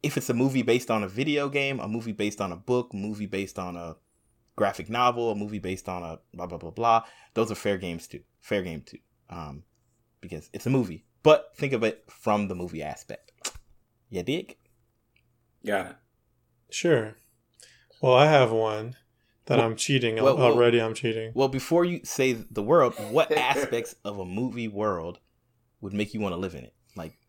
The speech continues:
Speaker 1: what?
Speaker 2: Oh, yeah.
Speaker 3: Cool, uh, okay. Um, cool technology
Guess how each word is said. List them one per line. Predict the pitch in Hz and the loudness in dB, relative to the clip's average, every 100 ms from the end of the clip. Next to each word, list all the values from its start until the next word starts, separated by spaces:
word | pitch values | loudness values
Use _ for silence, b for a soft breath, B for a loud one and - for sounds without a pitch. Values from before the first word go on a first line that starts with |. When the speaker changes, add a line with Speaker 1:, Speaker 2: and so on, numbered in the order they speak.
| - | -8
Speaker 1:
what? | 98 101 | -4 -2
Speaker 2:
Oh, | |
yeah. | 101 98 - - _ _ _ _ _ _ _ | -2 -4 -8 -16 _ _ _ _ _ _ _
Speaker 3:
Cool, | - 156 190 | 4 6 8
uh, | 147 143 139 139 135 156 | 8 10 8 8 6 2
okay. | 151 123 143 151 _ - | 2 2 2 -4 _ -14
Um, | 269 147 127 127 127 127 123 123 135 _ _ _ _ - - _ _ _ | -4 0 0 0 -2 -4 -6 -10 -16 _ _ _ _ -14 -14 _ _ _
cool | - 135 | 4 4
technology | 131 131 123 117 123 123 135 147 | 6 2 2 0 0 -2 -6 -8